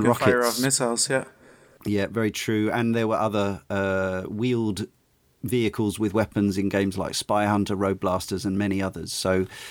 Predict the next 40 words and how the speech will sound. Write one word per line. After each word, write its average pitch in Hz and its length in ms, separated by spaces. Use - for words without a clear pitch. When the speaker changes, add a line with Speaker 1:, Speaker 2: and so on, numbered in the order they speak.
Speaker 2:
uh, 101 200
Mario 127 300
Kart 120 300
wasn't 123 380
perhaps - 420
the - 140
first - 580
to - 140
do 113 240
any 110 560
individual 139 600
element, 160 400
but 104 160
it - 100
was 101 140
perhaps - 320
the 98 80
first 98 460
to 104 100
marry 98 320
all 95 100
these, 98 440
uh, 87 160
different 92 360
things 90 300
together. 95 420
So - 240
it - 120
came 143 280
out - 400
on 113 440
the 92 180
Super 135 340
Famicom 92 640
on 135 100
August 165 260
the 156 60
twenty-seventh, 160 600
nineteen 107 480
ninety-two. 104 640